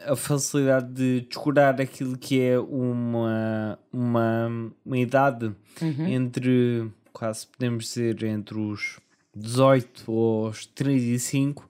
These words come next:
Speaker 2: Sim.
Speaker 1: ah, que a maior parte dos eventos que, que nós temos aqui de zona não são obrigatoriamente para, para esta idade.
Speaker 2: Claro.
Speaker 1: Não é?
Speaker 2: Claro.
Speaker 1: E, hum,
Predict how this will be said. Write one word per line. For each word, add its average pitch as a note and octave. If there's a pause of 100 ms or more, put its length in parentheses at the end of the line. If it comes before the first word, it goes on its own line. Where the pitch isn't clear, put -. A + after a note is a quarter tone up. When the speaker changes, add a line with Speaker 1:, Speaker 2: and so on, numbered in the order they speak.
Speaker 2:
Sim. E3
Speaker 1:
ah, A#2+
que A#2
a G#2+
maior A#2+
parte B2
dos -
eventos B2
que, B2
que -
nós B2+
temos C3+ (140)
aqui A#2+
de C3+
zona D3+ (320)
não D#3
são D3+
obrigatoriamente D#3
para, D3+ (140)
para D3+
esta D3
idade. F#3 (120)
Speaker 2:
Claro. A#2+
Speaker 1:
Não G#2+
é? A2 (200)
Speaker 2:
Claro. B2+ (360)
Speaker 1:
E, A#2+
hum, A2+